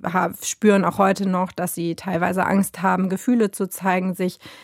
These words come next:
ähm, in Beziehungen tief einzulassen. Und da hat sicherlich auch nicht nur die Kinderkur ihre Spuren hinterlassen, sondern, glaube ich, ganz generell eine Art von Erziehung, die damals in den fünfziger und sechziger Jahren auch noch in vielen Elternhäusern herrschte, dass man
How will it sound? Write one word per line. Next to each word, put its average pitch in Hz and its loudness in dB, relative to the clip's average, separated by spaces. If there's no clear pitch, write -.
ähm, 175 2
in 185 2
Beziehungen 208 2
tief 185 -8
einzulassen. 202 0
Und 170 -6
da 170 -2
hat 175 -2
sicherlich 202 0
auch 165 -2
nicht 208 2
nur 208 4
die 180 -6
Kinderkur 226 2
ihre 196 -4
Spuren 202 -2
hinterlassen, 196 -2
sondern, 185 -2
glaube 190 0
ich, - -14
ganz 190 0
generell 196 2
eine 185 -4
Art 185 -2
von 185 -4
Erziehung, 185 0
die 175 -4
damals 175 0
in 180 -2
den 175 2
fünfziger 185 -2
und 180 -2
sechziger 180 -2
Jahren 185 2
auch 175 -2
noch 185 -2
in 202 2
vielen 214 4
Elternhäusern 190 0
herrschte, 185 -2
dass 180 -4
man 185 0